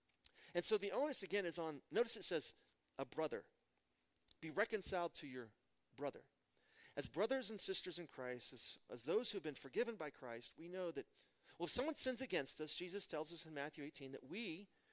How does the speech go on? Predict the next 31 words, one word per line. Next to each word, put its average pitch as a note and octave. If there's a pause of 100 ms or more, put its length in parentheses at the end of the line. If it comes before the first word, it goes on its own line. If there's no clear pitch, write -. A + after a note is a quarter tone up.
(100)
should -
go D#3
to F3+
that -
person C3 (760)
and F#3+
tell C4
them A#2+
how D3
they've F3+
hurt -
us. - (520)
And F3
I -
found B3+
there's F#3
a E3
real G3
good E3+
way D#3
with G2
nonviolent C#3
communication B2+
where B2 (260)
it's B2+
this, - (160)
this A#2+
basic D3+
pattern C#3
of, A#2 (420)
"When F#3